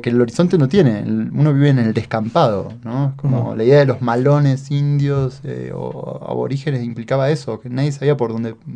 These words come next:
Speaker 1: podían venir, porque podían venir de cualquier lado. Eh,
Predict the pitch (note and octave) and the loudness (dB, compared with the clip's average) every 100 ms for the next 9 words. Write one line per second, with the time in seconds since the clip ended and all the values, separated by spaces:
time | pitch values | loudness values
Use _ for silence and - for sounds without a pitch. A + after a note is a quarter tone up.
0 | - B2+ B2 B2 A#2 C3 D3 D3 A#2 C3 | -8 -4 0 2 2 2 2 2 2 2
1 | C3+ C3 C#3 A#2+ A2+ B2 C3+ A#2 G#2+ - | 4 4 4 4 4 4 6 4 2 -4
2 | - - - - - _ - - C3 B2+ | -20 -20 -20 -20 -20 _ -6 2 6 6
3 | B2 A#2 | 4 2